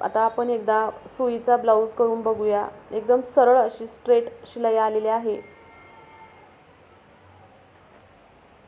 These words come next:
हे पहा, अशा पद्धतीने एकदम सरळ अशी सुंदर सरळ शिलाई आलेली आहे. हीच परफेक्ट ब्लाऊज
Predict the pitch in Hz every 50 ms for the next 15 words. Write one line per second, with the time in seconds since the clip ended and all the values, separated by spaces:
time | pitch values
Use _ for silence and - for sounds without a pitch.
0 | _ _ _ _ _ _ _ - - - 214 220 214 214 208 208 208 214 233 233
1 | 233 214 208 220 220 226 208 208 214 202 196 220 226 240 233 - - 247 226 226
2 | 233 226 214 220 - 220 220 220 - - - 226 226 214 220 220 226 - - -
3 | - 240 220 220 220 226 - 247 220 214 208 208 208 208 208 202 196 202 214 214
4 | 214 202 208 - - - - - - - - - - 262 262 254 - - - _
5 | _ _ _ - - 240 240 240 - 247 240 240 - - - 214 208 208 208